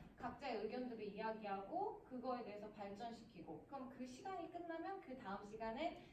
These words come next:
그때까지 했던 이야기에 대해서 더 발전시키고, 발전시키다 보면은 그게 어떻게 보면은 더 좋은 결론으로 나타나지 않을까라고 생각해서 회의는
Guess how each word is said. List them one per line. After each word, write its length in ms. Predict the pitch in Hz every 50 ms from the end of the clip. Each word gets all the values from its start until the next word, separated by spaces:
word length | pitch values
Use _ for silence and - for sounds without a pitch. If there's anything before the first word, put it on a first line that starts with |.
| - -
그때까지 520 | 277 269 - 294 285 285 285 269 254 285
했던 280 | 285 - - 254 233 196
이야기에 460 | 190 214 226 226 220 220 214 208 202
대해서 420 | - - 190 190 262 302 339 330 - - - - -
더 140 | - 254 247
발전시키고, 800 | - 226 208 196 196 240 240 247 233 220 220 208 208 185 165 170
발전시키다 760 | 202 220 208 208 220 269 285 269 277 - - 254 220 226 220
보면은 420 | 196 196 208 208 208 226 254 269 -
그게 220 | - 226 196 214
어떻게 500 | 185 170 180 185 185 233 226 226 240 226
보면은 420 | 190 180 185 185 202 226 294 320 320 - - - - - - - - -
더 180 | 220 208 208
좋은 400 | 208 208 214 208 208 208 196 -
결론으로 600 | - 202 196 208 226 226 220 220 220 196 190 185 175
나타나지 500 | 175 170 170 - 214 202 196 185 185 180
않을까라고 720 | 165 160 160 160 - - - 180 180 175 185 190 196 220
생각해서 640 | 247 247 - - - - - - - 339 - 349 - - - - - - -
회의는 580 | 392 392 392 370 359 349 359 370 392 403 403